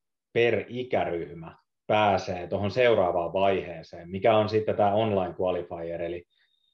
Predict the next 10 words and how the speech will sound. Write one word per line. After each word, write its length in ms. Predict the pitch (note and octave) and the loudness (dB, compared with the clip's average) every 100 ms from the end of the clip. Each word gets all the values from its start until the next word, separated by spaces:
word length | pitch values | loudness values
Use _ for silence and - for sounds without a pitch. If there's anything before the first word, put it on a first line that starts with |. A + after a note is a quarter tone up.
| _ | _
eli 300 | - F#2+ - | -6 -6 -4
aikaisemmiltakin 720 | G#2+ G#2 G2+ G#2+ G#2 G2 F#2+ G2+ | 0 2 4 2 2 2 2 4
vuosilta 420 | G#2 G2 G2 A2 | 6 4 2 0
tuttu, 680 | - G#2+ - - F#2 - _ _ _ _ - | 2 0 0 -2 -2 -2 _ _ _ _ -6
ää, 220 | F#2+ F#2 F2+ | -2 -2 2
karsintatapa, 840 | G2+ G2+ G2 F#2+ F2 G#2 G2+ G2 | 2 2 -2 -4 -2 -2 0 -2
miten 440 | F2 E2+ F2+ E2+ E2 _ _ G2+ | -4 -8 -12 -14 -16 _ _ -2
gameseihin 720 | G2+ G2 F#2 - F#2 E2+ F2 | 2 2 2 -2 -4 -2 -4
on 140 | F2+ F#2 | -2 0
mastersurheilijat 1040 | G2 F#2+ G2 F#2 G#2 F#2 F2+ F2+ F2 F2+ | 0 -2 -4 -4 -6 -8 -6 -6 -6 -8